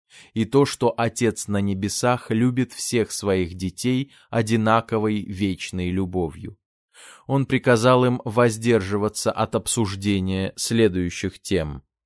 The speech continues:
Первое. Деятельность и заточение Иоанна Крестителя. Второе.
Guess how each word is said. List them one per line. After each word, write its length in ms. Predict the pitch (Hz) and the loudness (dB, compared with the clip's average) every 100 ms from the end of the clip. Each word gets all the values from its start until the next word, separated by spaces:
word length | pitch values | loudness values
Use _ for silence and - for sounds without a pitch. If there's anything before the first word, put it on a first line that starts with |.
| _ _ | _ _
Первое. 540 | 127 117 87 82 78 - - _ | 4 6 4 0 -2 -8 -20 _
Деятельность 880 | 110 117 131 127 135 127 123 120 - | 2 6 6 4 2 0 -2 -4 -4
и 100 | 139 | 0
заточение 1040 | 113 120 117 101 - 107 104 101 104 101 - _ - | 2 4 4 2 0 -2 0 0 -2 -2 -6 _ 0
Иоанна 580 | 113 107 101 95 87 87 | 6 6 6 4 0 -4
Крестителя. 880 | - 98 - 98 90 - 76 - - _ _ _ _ _ | -4 -4 -4 -6 -6 -6 -6 -8 -12 _ _ _ _ _
Второе. 520 | - 120 120 104 87 | 2 6 8 8 4